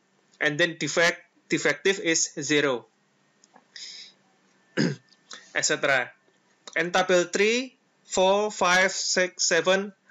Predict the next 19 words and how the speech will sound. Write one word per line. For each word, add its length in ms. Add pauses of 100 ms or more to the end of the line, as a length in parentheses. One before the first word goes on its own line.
(120)
until 460
table, 560 (460)
uh, 340 (100)
ten, 360 (1040)
we 120
got 240 (460)
the 140
data. 360 (3000)
And 160
then 120
we 80
got 220
the 120
accuracy. 760 (240)
Accuracy 540
is 320 (840)
like 220
this 200
one. 280